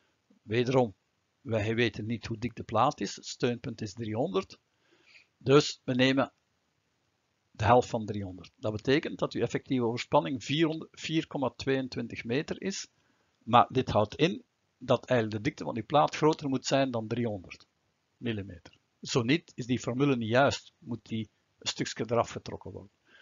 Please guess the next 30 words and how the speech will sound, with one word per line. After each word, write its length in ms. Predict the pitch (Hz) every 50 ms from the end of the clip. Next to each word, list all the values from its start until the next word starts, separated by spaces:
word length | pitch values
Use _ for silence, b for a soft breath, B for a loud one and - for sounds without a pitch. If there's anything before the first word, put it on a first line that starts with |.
| b b b b b
Dus 140 | _ 127 131
dit 180 | 120 156 151 -
houden 280 | 151 147 151 143 135
we 120 | 131 - 113
in 80 | 110
gedachten. 500 | 104 104 107 120 151 - - - 240 269 _ b b b b b b b b b b _ _
We 100 | - 127
rekenen 440 | 120 139 147 139 - - 123 113 107
met 260 | 113 113 101 _ - _ _ _ _ _ _ _ _ _ _
vier 280 | _ - 151 143 135 -
komma 220 | - 135 120 113
tweeëntwintig 680 | - - - 123 117 110 107 - 120 110 101 104 - -
meter 300 | 113 110 101 - 110 - -
als 280 | 101 104 - - - _
L 220 | - 104 98 - -
effectief. 720 | - 98 - - - - _ 180 185 214 - - - _ _ _ _ _ _ _ _ _ _ _ _ _ _ _ _ _ _ _ _ _ _ _ B B B B B B B B B B B B _
Dus 200 | - 160 156 -
we 100 | 147 139
beginnen 260 | 127 131 143 143 127
bij 100 | 120 107
slankheid. 600 | - - - 101 92 90 - - - - - - _ _ _ _ _ _ _ _ _
Slankheid, 640 | _ - - 151 135 135 127 - 135 110 101 - - _
we 120 | 139 131
nemen 420 | 123 123 120 113 117 - 120 120 113
L 20 |
op 160 | 110 101 98
D 40 | 104
gelijk 500 | 104 98 98 - - 107 101 95 95 -
aan 120 | 95 90 -
twintig. 500 | - - 147 175 190 - 214 196 -